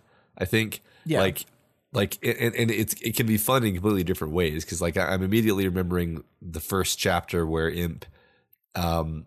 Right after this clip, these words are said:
Speaker 1: well, not the first chapter where Imp is present, but the chapter where Taylor and the Undersiders are breaking into the P R T H Q,
Speaker 2: Yeah.
Speaker 1: and it's just, like, suddenly there's someone cackling, there's somebody with an, with an axe,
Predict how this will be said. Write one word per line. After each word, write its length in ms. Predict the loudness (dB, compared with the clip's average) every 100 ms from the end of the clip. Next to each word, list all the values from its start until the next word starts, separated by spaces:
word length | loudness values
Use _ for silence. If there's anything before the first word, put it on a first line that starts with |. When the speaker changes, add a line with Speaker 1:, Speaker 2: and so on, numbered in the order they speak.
| -2
Speaker 1:
well, 220 | 2 2
not 180 | 2 -2
the 80 | -2
first 240 | -2 0
chapter 260 | 0 0 -2
where 100 | -4
Imp 140 | -4
is 100 | -6
present, 420 | -2 -2 -2 -6
but 120 | -8 -6
the 60 |
chapter 360 | -2 -2 0 0
where 160 | 0
Taylor 520 | 0 0 0 2 0 -4 -14 _ _ _ -4
and 300 | -2 -2 -2
the 60 |
Undersiders 520 | -4 -2 0 2 0 -2
are 80 |
breaking 380 | -2 -2 -4 -6
into 180 | -6 -6
the 120 | -8
P 180 | -4 -2
R 100 | -2
T 360 | -2 -2 0 0
H 200 | -2 0
Q, 260 | 4 4 4
Speaker 2:
Yeah. 40 | 0 -4 -20 _ -4
Speaker 1:
and 120 | -2
it's 100 | 0
just, 180 | 0 0
like, 160 | 0
suddenly 420 | 2 2 2 2 2
there's 180 | 2
someone 460 | 2 0 0 -2 -2
cackling, 840 | -2 0 0 0 2 2 0 -2 -4 -12 _ _ _
there's 240 | -2 0 2
somebody 460 | 0 2 2 2
with 240 | 2 -2 -2
an, 260 | -4 -4 -8
with 220 | -8 -6 -4
an 120 | -2
axe, 800 | 0 0 -2 -2 -2 -2 -4